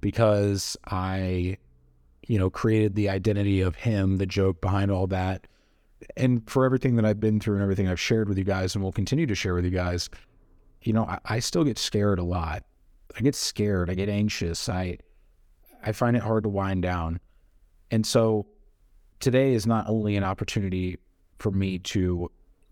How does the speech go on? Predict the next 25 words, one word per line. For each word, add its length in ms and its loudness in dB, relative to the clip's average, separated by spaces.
hit 400 -2
on 280 2
everything 380 0
that 80 0
I've 80 -2
been 140 0
going 260 0
through 160 0
and 100 2
that 80 0
I've 60 -2
been 100 -6
afraid 420 -2
to 60 -4
tell 300 -2
you, 260 -2
but 240 4
it's 180 0
also 440 2
the 100 0
next 280 0
step 340 0
in 120 0
my 220 0
evolution 920 0